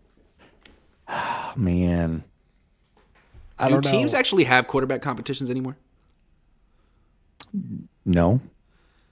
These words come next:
Speaker 1: I mean,
Speaker 2: Because it's like,
Speaker 1: not
Speaker 2: it's
Speaker 1: good
Speaker 2: like
Speaker 1: teams, right?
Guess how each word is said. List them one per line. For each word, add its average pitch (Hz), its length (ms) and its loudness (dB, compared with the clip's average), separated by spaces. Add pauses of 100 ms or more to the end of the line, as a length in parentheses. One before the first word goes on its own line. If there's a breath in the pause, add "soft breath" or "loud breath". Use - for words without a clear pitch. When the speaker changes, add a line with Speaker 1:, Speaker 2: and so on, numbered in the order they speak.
Speaker 1:
I 95 80 6
mean, 107 140 10
Speaker 2:
Because 202 120 6
it's 208 120 0
like, 180 260 0 (380)
Speaker 1:
not 156 200 6
Speaker 2:
it's 156 140 8
Speaker 1:
good 175 60 2
Speaker 2:
like 143 160 4
Speaker 1:
teams, 156 220 2
right? 175 340 4